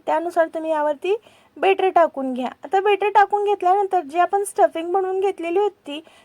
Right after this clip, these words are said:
ती स्टफिंग चमच्याच्या मदतीने यावरती पसरवून घ्यायची आहे आणि ह-, हलक्या हाताने, अगदी हलक्या हाताने आपल्याला हे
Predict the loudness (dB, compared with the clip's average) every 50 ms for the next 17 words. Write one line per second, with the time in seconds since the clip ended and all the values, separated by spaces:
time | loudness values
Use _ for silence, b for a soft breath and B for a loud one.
0 | b b _ 2 2 2 2 4 2 2 2 2 0 -6 -4 -2 0 -2 0 -2
1 | -4 0 0 2 2 2 0 0 -4 -8 -10 -10 -4 -2 -2 0 0 0 -2 -2
2 | -2 -2 0 0 0 0 -2 -4 -6 -6 -4 -6 -6 -6 -6 -6 -6 -6 -4 -4
3 | -2 -2 -2 -6 -8 b b b b b b b -2 0 2 2 2 0 0 -4
4 | -6 _ _ _ -6 -2 -2 -2 -2 0 0 0 2 2 2 2 0 0 0 -2
5 | -2 -2 -4 -4 -4 -8 -8 -2 -2 -2 0 0 -2 -4 -4 -4 -4 -2 0 0
6 | -2 -2 -2 -4 -4 -2 -4 -4 -4 -2 -4 -4 -2 -4 -4 -6